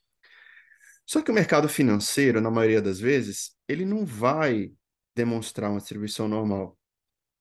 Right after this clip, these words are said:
Isso porque o mercado financeiro, ele é um, é um fenômeno, vamos dizer, que tem um, um, uma componente meio aleatória, né? Quase que um movimento browniano, vamos dizer,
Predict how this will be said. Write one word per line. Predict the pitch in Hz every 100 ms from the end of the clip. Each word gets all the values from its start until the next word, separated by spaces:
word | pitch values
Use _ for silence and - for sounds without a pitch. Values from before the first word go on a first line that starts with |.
| _ -
Isso | 247
porque | - 202
o |
mercado | 131 117 113 107
financeiro, | 113 104 104 - 147 113 - - - - _ _
ele | 196 196
é | 127
um, | 135 156 160 143 117 110 98 90 - _ _ _ _ _ - - - - -
é | - 131
um | 131
fenômeno, | - 139 117 143 127 104 98
vamos | 101 101
dizer, | 95 92 131 127 - _ _ _ _ _
que | 226
tem | 233 139 147 156
um, | 151 135 _
um, | - 135 127
uma | 120 113 131
componente | 127 127 131 123 120 120 123
meio | 117 117 117 113 110 104 95 _ _ _
aleatória, | 113 120 135 - 123 135 135 120 110 104 98 95
né? | 95 113 113
Quase | 123 139 -
que |
um | 151 135 117
movimento | 117 117 120 120
browniano, | 104 117 120 113 101 120 113 101
vamos | 101 101
dizer, | 98 92 98 110 104 98 -